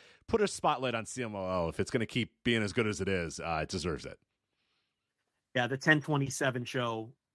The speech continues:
Speaker 2: um, was a really good start to finish show too. Nothing that I thought was super high end, but just a bunch of stuff. Like,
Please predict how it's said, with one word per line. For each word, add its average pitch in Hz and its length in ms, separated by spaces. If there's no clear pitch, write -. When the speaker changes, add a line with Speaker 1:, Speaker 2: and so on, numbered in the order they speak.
Speaker 2:
um, 104 460
was 139 180
a 131 60
really 135 240
good 120 180
start 123 280
to 127 60
finish 117 280
show 117 200
too. 117 280
Nothing 123 260
that 120 140
I 120 80
thought 117 200
was 101 120
super 131 260
high 117 220
end, 120 300
but 123 240
just - 340
a 120 60
bunch 131 320
of 117 80
stuff. 127 200
Like, 131 280